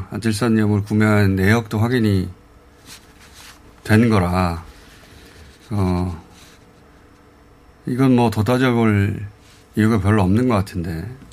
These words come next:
이게 이제 범죄가 아니라면 사실은 매우 내밀한 가족사기 때문에 우리가 구체적으로 알 필요가 없는데, 이게 불행한 사건이 공론의 상에 나오게 되는 게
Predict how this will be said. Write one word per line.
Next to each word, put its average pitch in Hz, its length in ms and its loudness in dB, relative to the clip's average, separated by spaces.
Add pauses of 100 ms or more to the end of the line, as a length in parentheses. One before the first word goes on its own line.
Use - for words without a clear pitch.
(500)
이게 120 140 -2
이제 117 160 -2
범죄가 135 520 2
아니라면 135 600 2 (480)
사실은 135 340 -2
매우 120 320 2
내밀한 127 420 2
가족사기 110 540 -4
때문에 110 680 0 (840)
우리가 117 260 -2
구체적으로 131 420 0
알 101 100 2
필요가 127 220 -4
없는데, 101 460 0
이게 104 320 2
불행한 117 340 0
사건이 101 500 0 (680)
공론의 131 360 2
상에 117 200 2
나오게 104 320 2
되는 101 220 0
게 101 340 0